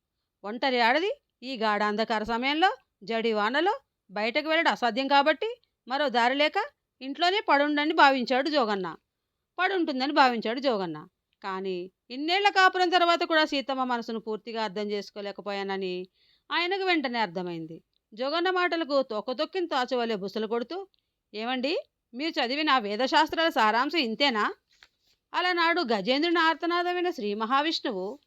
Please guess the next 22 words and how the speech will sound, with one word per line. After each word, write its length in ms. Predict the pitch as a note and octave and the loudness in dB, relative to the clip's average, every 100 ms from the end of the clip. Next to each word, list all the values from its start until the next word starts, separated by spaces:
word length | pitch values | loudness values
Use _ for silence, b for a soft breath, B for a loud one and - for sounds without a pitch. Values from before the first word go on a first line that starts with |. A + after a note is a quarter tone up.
| _ _ _ | _ _ _
ప్రమాదమని 540 | G#3+ G#3 A3+ C4+ D4+ D#4+ | -8 -2 -2 0 -2 -2
తెలిసి 460 | E4 E4 G#4+ A4+ - _ _ | -2 0 -2 -2 -8 _ _
ఏ 120 | G#3+ A#3 | -6 -2
ఆయుధం 400 | A#3 B3+ C#4 E4 | 0 0 0 2
లేకుండా 480 | E4 E4+ F4 G#4 - _ _ - | 2 0 -2 -2 -4 _ _ -16
హుటాహుటిని 540 | G#3+ D4+ E4+ F#4 G4+ | 0 2 2 0 -2
పరిగెత్తలేదా? 800 | - A3+ G#3+ C4 F4 D4 G#3 B3 - _ _ _ | 0 -2 0 0 2 2 2 0 -2 _ _ _
దీనాతి 420 | G#3 B3+ D#4 F#4+ F#4+ | -10 -4 -2 -2 0
దీనంగా 420 | G4+ F#4 F#4+ F#4 | 0 2 2 4
ఆ 200 | C#4+ A3+ | 6 6
భాగ్యుడు 500 | A3+ C#4 B3 G#3+ F#3+ _ _ - | 6 4 2 -4 -6 _ _ -6
ప్రాణభయంతో 640 | A3 C4 A#3 C#4 D#4+ G#4 | -2 -2 0 0 -2 -2
వేసే 280 | F#4+ F#4+ D#4 | -4 -4 -4
కే-, 200 | A#3+ G#3+ - | -4 -4 -2
ఆకలి 320 | G#3 D4+ C#4+ | -2 -2 -2
కేకలు 340 | B3 C4 F4 | -2 -4 -4
సైతం 440 | F4+ C4 A3 F#3+ F3+ _ _ _ A3+ | -4 -4 -4 -6 -10 _ _ _ -10
మీ 140 | B3 | -8
కరకురాతి 580 | B3 A3 A#3+ E4 F4+ G4+ | -4 -2 0 2 2 0
గుండెను 280 | E4+ E4 D#4+ | 0 0 0
కదిలించలేకపోవడం 1000 | G#3+ G3+ D4 E4 F4+ F4 D4+ B3 B3+ | -2 -2 -2 0 0 2 2 0 -2
దురదృష్టకరం. 640 | G#3 G#3+ C#4+ D#4 C#4 G3+ | -2 -2 -2 -2 -2 -4